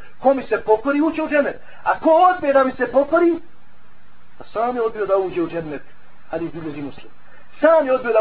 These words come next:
uđe u džennet. Poslanik kada govori na hađu ashabima koji su, isto sa njih sto dvadeset četiri hiljade, sto dvadeset pet hiljada ashaba je bilo na oprosnom hađu, hađu prvoga sa poslanikom, sa svom, kaže poslanik sa: „Huzu anni menasikekom.” „Uzmite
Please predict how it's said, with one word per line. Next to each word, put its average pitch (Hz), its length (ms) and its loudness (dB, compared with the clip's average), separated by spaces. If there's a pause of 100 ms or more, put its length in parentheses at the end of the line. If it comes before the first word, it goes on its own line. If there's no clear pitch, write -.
uđe 202 140 -2
u 180 40 0
džennet. 175 220 -4 (220)
Poslanik 285 420 2
kada 269 200 4
govori 277 400 2
na 240 80 4
hađu 240 420 2 (400)
ashabima 226 720 2
koji 220 160 -4
su, - 100 -8
isto 233 160 -8
sa 247 140 2
njih 220 100 -4
sto 226 140 0
dvadeset 226 260 0
četiri 220 280 -8
hiljade, 190 220 0 (420)
sto 165 120 -4
dvadeset 190 220 0
pet 190 160 0 (340)
hiljada 180 300 4
ashaba 175 320 2
je 160 60 2
bilo 170 180 -2
na 156 140 0 (280)
oprosnom - 400 -4
hađu, 165 220 0
hađu 160 200 -4
prvoga 160 440 0
sa 139 80 -8
poslanikom, 156 520 -6 (300)
sa 156 100 -6
svom, 160 240 -6 (300)
kaže 196 220 4
poslanik 190 320 -2
sa: 196 60 -4 (360)
„Huzu - 500 -2
anni 226 320 -2
menasikekom.” 151 760 -6 (480)
„Uzmite 285 560 2